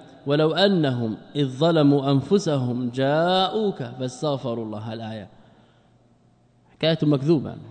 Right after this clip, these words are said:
أصلها ولها وجه. قال: "فهذه الحكاية على هذا الوجه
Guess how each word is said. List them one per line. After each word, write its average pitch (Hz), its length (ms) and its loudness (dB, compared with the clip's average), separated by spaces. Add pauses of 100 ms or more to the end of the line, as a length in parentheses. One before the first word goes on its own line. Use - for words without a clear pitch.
(580)
أصلها 175 460 0
ولها 208 260 2
وجه. 123 340 -4 (760)
قال: 208 260 2
"فهذه 208 440 2
الحكاية 185 580 0
على 156 240 0
هذا 190 340 0
الوجه 156 560 2